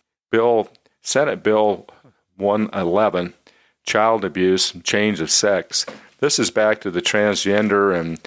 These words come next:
uh, this gender surgery, that it's gonna be against the law to be performed for minors here in the state of Wyoming. And I think that is a good move. I'm firmly behind that. Again,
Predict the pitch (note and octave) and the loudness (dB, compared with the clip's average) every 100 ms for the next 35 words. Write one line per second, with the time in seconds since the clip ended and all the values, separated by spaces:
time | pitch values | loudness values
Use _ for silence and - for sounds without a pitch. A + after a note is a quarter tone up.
0 | - F#2+ F2+ F2+ - G#2+ G#2+ G2 F#2 - | -6 -2 0 0 0 -2 0 0 0 -4
1 | - _ _ _ - A#2+ A#2 G#2+ G#2 G2+ | -14 _ _ _ -2 0 0 0 0 -2
2 | - _ _ _ - F#2+ F#2 F#2 - G2 | -10 _ _ _ -4 0 0 0 -2 -2
3 | G2+ F#2+ F2+ G#2 G#2+ - F#2+ F#2+ G2 F#2 | 0 0 0 0 0 0 2 2 2 0
4 | E2+ F#2+ F2 - G2 G2 F#2+ F#2 - - | -2 -4 -6 -4 0 0 0 -6 -18 -8
5 | F#2+ F2 F#2 G2 G#2 G2 G2 G2 F#2 F2 | -4 -2 0 2 2 0 0 0 0 0
6 | - G2 F#2+ F2 F#2 F#2 F#2+ F#2+ - _ | 0 0 2 2 2 2 -2 -6 -12 _
7 | _ - F#2+ F#2 F#2 F2+ G2 A2 - G2+ | _ -8 0 0 2 0 0 -2 0 0
8 | G2 F2 F2+ G2+ F#2+ F#2 G2+ F#2 F#2+ G#2+ | 2 0 -2 0 0 2 2 2 0 -2
9 | - - G#2 G2+ G2+ E2+ F2+ F#2 G2+ G2+ | -8 -2 0 0 0 0 0 2 2 2
10 | G2+ G#2+ - - E2+ E2+ F2+ G2 F#2 | 2 0 -2 -14 -12 -4 0 0 -2